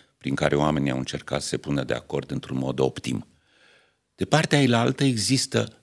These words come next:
sărăcie, mizerie, grija bucății de pâine. Sunt oameni care trăiesc din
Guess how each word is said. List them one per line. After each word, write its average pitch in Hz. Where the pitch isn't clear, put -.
sărăcie, -
mizerie, 80
grija 110
bucății 135
de 123
pâine. -
Sunt 135
oameni 175
care 131
trăiesc 151
din 127